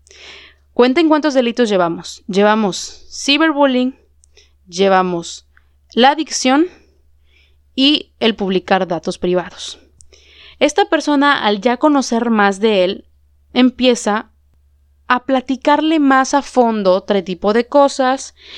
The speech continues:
comienza a hacerse más amigo, y al hacerse más amigo, lo convence de tener videollamadas o de tener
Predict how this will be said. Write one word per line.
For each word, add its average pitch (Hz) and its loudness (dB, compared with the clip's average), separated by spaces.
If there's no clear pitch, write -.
comienza 214 2
a 180 -2
hacerse 226 0
más 214 0
amigo, 240 2
y 240 4
al 247 2
hacerse 302 2
más 330 2
amigo, 233 2
lo 220 2
convence 262 0
de 262 2
tener 277 2
videollamadas 262 0
o 277 4
de 220 2
tener 208 0